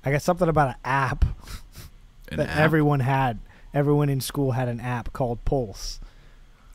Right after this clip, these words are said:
Speaker 2: What is Pul-, what, what is the Pul-, what
Speaker 1: It
Speaker 2: is app
Speaker 1: tracks your
Speaker 2: do?
Speaker 1: social relationships with a heartbeat.
Speaker 2: Oh.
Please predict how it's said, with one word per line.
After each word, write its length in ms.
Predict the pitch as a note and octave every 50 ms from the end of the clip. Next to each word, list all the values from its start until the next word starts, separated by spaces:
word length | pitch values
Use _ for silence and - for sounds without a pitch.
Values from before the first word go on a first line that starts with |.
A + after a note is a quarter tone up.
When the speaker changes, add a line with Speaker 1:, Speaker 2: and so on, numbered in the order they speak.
| - - - - -
Speaker 2:
What 200 | - F#2 G2 G2
is 140 | G#2 - -
Pul-, 380 | - - - - A#2+ B2+ - - - - - -
what, 240 | - G2 A2 A2+ G2+
what 160 | G#2+ A#2 A#2
is 120 | A#2 A2+ A2+
the 80 | A#2
Pul-, 280 | A2 A2 - B2 A#2 -
what 160 | - G2 G#2+
Speaker 1:
It 40 | A2+
Speaker 2:
is 80 | G2+ -
app 160 | - G#2+ A2 D#3
Speaker 1:
tracks 380 | D#3+ E3 F3 F3+ - - -
your 100 | D#3 D3
Speaker 2:
do? 60 | C#3+
Speaker 1:
social 460 | D#3+ C#3+ - D#3+ D#3+ - - - D#3 C#3+
relationships 800 | C3+ C3+ C#3 D3 D#3 E3 - - C#3+ B2 - - B2 A#2 - -
with 140 | C3+ B2 -
a 60 | B2
heartbeat. 800 | - - - E3 E3 E3 D#3+ - C3 A#2 B2 G#2+ - - - - - - - - - - - - - - - - - - - - - - - - - - - - - - - - - - - - - - - - - - - -
Speaker 2:
Oh. 680 | - F2 F#2 A2 C3+ F3+ A3 F3 A2 F2 E2+ - - -